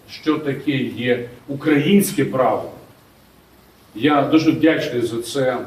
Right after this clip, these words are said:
а, бо багато разів ми з ним зустрічалися і говорили, і він мене вчив, а,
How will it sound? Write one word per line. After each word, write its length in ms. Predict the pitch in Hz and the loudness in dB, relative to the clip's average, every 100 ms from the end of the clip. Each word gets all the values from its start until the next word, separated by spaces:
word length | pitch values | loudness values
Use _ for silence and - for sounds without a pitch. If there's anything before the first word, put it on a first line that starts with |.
| - - | -14 -10
а, 120 | 107 107 110 - | -2 2 2 0
бо 140 | 127 123 | -2 0
багато 440 | - - 190 185 | 0 2 2 4
разів 380 | 156 135 131 127 - - - - - | 4 4 -2 -2 -6 -12 -20 -20 -2
ми 160 | 135 | 0
з 80 | 123 | 0
ним 140 | 120 | -2
зустрічалися 760 | - - 135 - 185 185 165 151 | -6 -6 -6 0 2 4 4 4
і 40 | |
говорили, 720 | 123 135 147 156 202 175 147 - - - - - | 4 2 4 6 6 4 2 0 -12 -18 -14 -4
і 80 | |
він 180 | 139 190 | 0 2
мене 220 | 175 165 | 4 6
вчив, 600 | 156 - - 165 160 147 135 - - - - - | 4 2 0 6 6 6 0 -10 -20 -20 -20 -4
а, 360 | 113 117 117 | 2 4 2